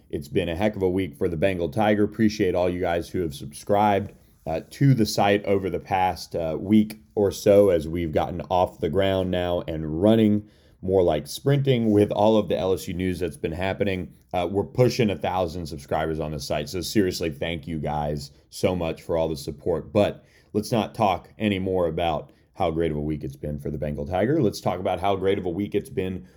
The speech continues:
for L S U, especially in the transfer portal.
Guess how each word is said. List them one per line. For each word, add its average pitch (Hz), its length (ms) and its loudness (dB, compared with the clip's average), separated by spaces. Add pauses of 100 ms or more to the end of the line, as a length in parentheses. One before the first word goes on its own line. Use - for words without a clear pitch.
(120)
for 110 200 2
L 101 160 6
S 90 220 0
U, 85 320 2 (380)
especially 90 680 2 (600)
in 107 220 6
the 85 80 -2
transfer 90 420 -4
portal. 104 520 2